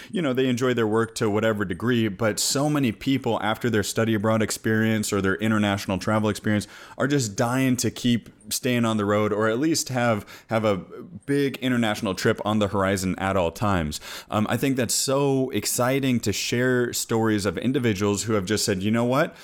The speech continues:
These jobs will always be here for me when I get back. And now is the day that I just gotta, you know, grab my life and, and take it around the world."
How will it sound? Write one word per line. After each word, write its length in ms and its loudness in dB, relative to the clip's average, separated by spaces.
These 320 0
jobs 300 0
will 80 2
always 280 2
be 180 0
here 120 2
for 220 0
me 100 2
when 160 2
I 60 2
get 180 0
back. 480 0
And 340 0
now 320 0
is 120 -2
the 80 -4
day 260 0
that 160 0
I 140 0
just 180 -4
gotta, 400 2
you 140 2
know, 100 2
grab 300 0
my 160 0
life 500 0
and, 560 0
and 300 2
take 220 0
it 60 -2
around 240 0
the 80 0
world." 360 0